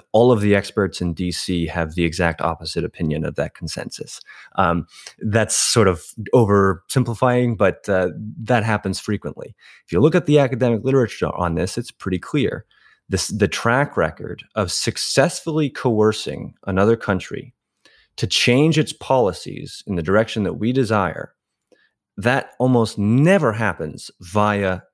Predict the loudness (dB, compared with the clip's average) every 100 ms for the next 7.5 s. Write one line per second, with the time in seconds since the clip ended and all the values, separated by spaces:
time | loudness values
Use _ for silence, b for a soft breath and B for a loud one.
0 | _ -6 -4 -4 -4 -6 -4 -4 -6 -12
1 | -16 -18 _ b b 4 4 4 2 2
2 | 2 0 -4 0 0 -2 -2 -2 -2 -6
3 | -6 b _ -4 0 2 2 2 0 -4
4 | _ -2 -2 -2 -6 -6 0 2 2 0
5 | 0 -2 -2 -6 -4 -6 -2 -2 -2 0
6 | 0 0 -6 -8 -8 -4 -4 0 0 -2
7 | 0 0 0 -4 -6